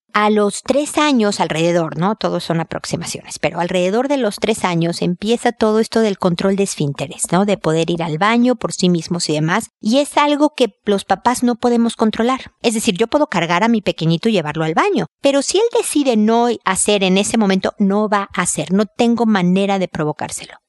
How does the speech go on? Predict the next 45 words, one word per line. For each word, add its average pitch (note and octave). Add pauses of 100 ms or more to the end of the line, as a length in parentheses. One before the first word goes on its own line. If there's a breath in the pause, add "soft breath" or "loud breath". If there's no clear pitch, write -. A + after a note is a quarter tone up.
Y A#3
que A3+
si G#3+
dos A#3+
segundos D#4
después A#3+
de A#3+
que A#3+
lo G#3+
levanté F#3+
del G#3
bañito F3+
está -
parado G#3+
y G#3
me F#3
está G3+
viendo G3+
la F#3+
cara F#3+
y G3
ahí A3+
decide C4
hacerse F#3
pipí D#3+ (220)
en G3+
mi E3+
cara, E3+ (160)
en F3+
sus B3
pantaloncitos, F3+
no F#3
voy E3+
a F#3+
poder D#3
evitarlo. A#3
Y C#4
este F#4+
es D4
un D#4
poder G3+
que A#3
todos B3
necesitamos F#3
sentir F3+